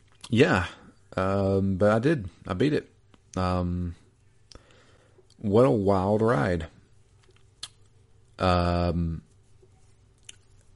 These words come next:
t-, from where we left off, we were getting ready to go back into Tyr's Vault, um, Tyr's Vault Part Two.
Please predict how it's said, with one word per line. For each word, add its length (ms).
t-, 640
from 320
where 160
we 140
left 380
off, 580
we 160
were 540
getting 220
ready 160
to 120
go 180
back 480
into 600
Tyr's 440
Vault, 640
um, 540
Tyr's 280
Vault 320
Part 320
Two. 340